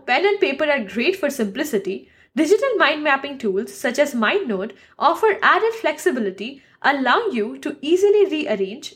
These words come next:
and expand your ideas. The best part about mind mapping is that it is not limited to solo endeavors. Use mind mapping to collaborate with others during brainstorming sessions or team projects. Mind mapping makes collaboration pretty easy,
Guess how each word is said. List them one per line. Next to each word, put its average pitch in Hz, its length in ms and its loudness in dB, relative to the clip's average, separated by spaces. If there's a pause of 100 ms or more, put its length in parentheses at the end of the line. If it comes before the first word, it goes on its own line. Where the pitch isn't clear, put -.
and 269 140 -6
expand 349 500 0
your 302 160 0
ideas. 202 680 -6 (720)
The 294 140 -4
best 240 360 0
part 403 220 4
about 370 300 2
mind 220 240 -2
mapping 208 460 -8 (280)
is 381 160 2
that 427 260 2
it 494 120 -2
is 480 60 -4
not 427 260 2
limited 392 440 2
to 392 80 6
solo 302 360 0
endeavors. 208 840 -4 (460)
Use 381 360 2
mind 285 280 0
mapping 214 400 -4
to 302 80 -6
collaborate 302 640 2
with 320 180 -2
others 214 400 0
during 277 340 -4
brainstorming 339 600 0
sessions 220 500 -2
or 233 100 0
team 220 280 -2
projects. - 680 -4 (400)
Mind 240 300 4
mapping 440 380 2
makes 226 260 -4
collaboration 381 760 4
pretty 262 240 -8
easy, 247 540 -2